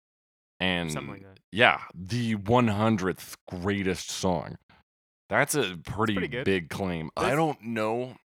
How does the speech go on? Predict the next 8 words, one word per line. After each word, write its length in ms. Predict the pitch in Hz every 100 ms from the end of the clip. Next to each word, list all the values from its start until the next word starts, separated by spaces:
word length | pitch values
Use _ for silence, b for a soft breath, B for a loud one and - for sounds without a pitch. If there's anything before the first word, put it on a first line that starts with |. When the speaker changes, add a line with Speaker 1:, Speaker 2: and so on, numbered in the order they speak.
| _ _ 95
Speaker 1:
if 320 | 92 - - - _ _ - -
Rolling 340 | 95 104 104 98
Stones 560 | - 98 92 92 87
cross-references 1080 | - - 92 95 87 90 - 98 - 101 95
their 460 | 78 69 65 58 76 - B _ _ _ _ _ _ -
best 380 | 85 90 95 -
of 180 | 95 98
lists, 480 | 117 139 - -